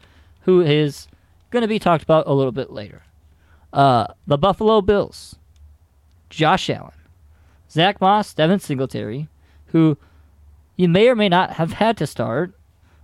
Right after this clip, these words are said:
uh, Stefon Diggs, Emmanuel Sanders, Cole Beasley, and Dawson Knox was hurt with a hand injury. So, that being said, he's on a bye.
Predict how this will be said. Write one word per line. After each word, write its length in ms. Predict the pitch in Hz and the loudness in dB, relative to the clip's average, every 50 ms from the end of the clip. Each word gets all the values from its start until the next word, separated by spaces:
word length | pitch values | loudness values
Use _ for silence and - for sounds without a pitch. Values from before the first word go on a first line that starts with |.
| _ _ | _ _
uh, 240 | 151 139 139 139 131 | 0 2 2 2 0
Stefon 440 | 123 - - 196 - 240 233 226 190 | -2 -2 -2 0 0 0 0 0 0
Diggs, 340 | 151 139 147 160 - - | -2 -2 -2 -4 -6 -12
Emmanuel 380 | - - 156 180 190 220 240 220 | -10 -6 -4 -2 -2 0 0 -2
Sanders, 420 | - - 143 131 123 135 165 151 | -2 -2 -4 -4 -4 -6 -6 -8
Cole 260 | - - - 208 233 208 | -10 -4 0 0 0 0
Beasley, 560 | 190 151 139 127 - - 135 151 160 170 - - - _ _ _ _ - - _ - | 0 -6 -10 -10 -8 -6 -6 -6 -6 -6 -8 -14 -20 _ _ _ _ -20 -20 _ -6
and 260 | 156 156 160 156 - - - | -4 -2 -2 -4 -6 -10 -6
Dawson 400 | 147 160 196 220 240 - - 233 | -2 0 2 2 2 0 -2 -2
Knox 340 | 214 180 160 165 165 - - | 0 2 2 2 0 -2 -6
was 120 | - 135 - | -8 -10 -4
hurt 320 | - 139 131 135 135 - _ | -2 -2 0 0 -2 -4 _
with 160 | - 147 139 | -6 -4 -2
a 60 | 156 139 | 0 0
hand 220 | 147 160 143 123 | 2 0 0 -2
injury. 520 | 123 120 113 - 95 90 87 71 - - - _ _ _ - - - _ _ _ | -2 -6 -10 -10 -12 -12 -12 -14 -16 -20 -20 _ _ _ -20 -20 -20 _ _ _
So, 520 | _ - - - - 214 190 151 127 131 - _ _ _ _ _ | _ -18 -10 -4 0 0 0 0 0 -4 -8 _ _ _ _ _
that 220 | 175 190 226 220 | -2 -2 -2 -2
being 220 | - 240 226 214 190 | -4 -4 -2 -2 -4
said, 440 | - - - 143 120 107 120 - - _ _ _ _ _ _ _ _ _ _ _ _ _ _ _ _ _ _ _ _ _ _ _ _ _ _ _ _ _ _ _ _ _ _ _ - - _ _ | -6 -6 -8 -6 -6 -6 -8 -12 -16 _ _ _ _ _ _ _ _ _ _ _ _ _ _ _ _ _ _ _ _ _ _ _ _ _ _ _ _ _ _ _ _ _ _ _ -20 -20 _ _
he's 180 | _ 160 156 170 | _ -2 0 2
on 100 | 196 226 | 2 2
a 60 | 170 | 0
bye. 440 | 165 151 135 120 120 127 143 156 | 0 -2 -2 -2 -2 -2 -4 -4